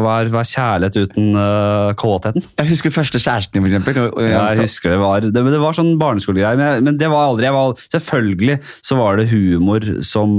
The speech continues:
Speaker 1: øh, var
Speaker 2: Nei.
Speaker 1: våpenet, ikke sant? Og det var, øh, men ikke nødvendigvis for å få kjærester og sånn, men det var veldig for å få aksept,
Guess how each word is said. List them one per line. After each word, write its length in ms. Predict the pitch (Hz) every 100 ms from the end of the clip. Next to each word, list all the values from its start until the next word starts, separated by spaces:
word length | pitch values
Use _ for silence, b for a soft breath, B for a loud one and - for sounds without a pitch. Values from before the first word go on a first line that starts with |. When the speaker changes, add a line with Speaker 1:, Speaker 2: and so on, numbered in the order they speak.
| 101
Speaker 1:
øh, 460 | 101 98 95 92
var 260 | 92 80 90
Speaker 2:
Nei. 80 | 98
Speaker 1:
våpenet, 640 | 104 85 78 - 180 156
ikke 80 | 135
sant? 240 | 135 131
Og 80 | 104
det 120 | 120
var, 260 | 110 98 98
øh, 480 | 98 101 95 95 -
men 100 | 104
ikke 160 | 113 156 -
nødvendigvis 320 | 151 107 -
for 140 | 110
å 20 | 117
få 220 | 98 104 101 82 - 50 120 -
kjærester 760 | - - - - - - - -
og 60 |
sånn, 140 | - 147
men 100 | 143
det 80 | 135
var 160 | 135 127 139
veldig 180 | 113 95
for 120 | 107
å 80 | 104
få 140 | 107 95
aksept, 260 | 101 127